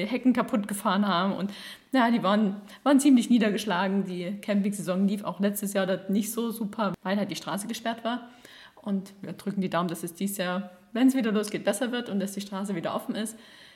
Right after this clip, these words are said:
Ist auf jeden Fall Familienbetrieb, Frau und Mann schaffen an der Rezeption und in der Küche. Nach einer Weile kam dann damals auch die Kinder noch aus der Schule, dann haben die zusammen Mittag gegessen. Also es war so richtig schön familiär,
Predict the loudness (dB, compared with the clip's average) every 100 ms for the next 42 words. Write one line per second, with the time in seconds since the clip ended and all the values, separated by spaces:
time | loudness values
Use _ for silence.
0 | _ -20 -4 -2 0 0 2 2 2 2
1 | 2 4 4 4 0 -2 0 -2 -8 -20
2 | -20 -4 0 2 0 0 0 2 2 2
3 | 0 -4 -20 _ _ -10 -6 -4 -2 -2
4 | 0 0 0 -2 -6 -2 0 0 0 -2
5 | -6 -6 -6 -4 -6 -8 -20 -8 -2 0
6 | 4 4 4 4 4 4 0 -2 -2 -6
7 | -8 -4 4 4 6 4 2 0 0 0
8 | 0 0 -2 -4 -8 -10 -8 -8 -10 -14
9 | -14 -4 -2 0 -2 2 2 2 0 0
10 | 2 2 2 0 -2 -2 -2 -2 -2 0
11 | 2 2 0 -2